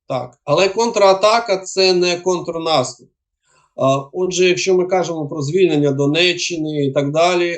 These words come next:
а, Донеччина буде звільнятися, а, на жаль, для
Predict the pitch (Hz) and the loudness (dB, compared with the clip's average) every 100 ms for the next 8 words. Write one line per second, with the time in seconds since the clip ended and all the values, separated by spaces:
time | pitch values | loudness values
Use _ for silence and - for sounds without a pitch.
0 | - 143 139 135 135 135 131 156 196 190 | -8 -6 -4 -4 -4 -4 -4 0 0 0
1 | 175 165 147 156 160 160 147 147 _ _ | -2 -4 -4 -6 -8 -4 -4 -4 _ _
2 | _ _ 139 135 165 170 196 208 214 - | _ _ -10 -4 0 4 4 4 -2 0
3 | 202 190 156 147 143 139 139 139 143 156 | 4 4 4 0 0 0 -2 -4 -4 -2
4 | 175 175 147 139 160 156 147 | 0 0 0 0 4 4 2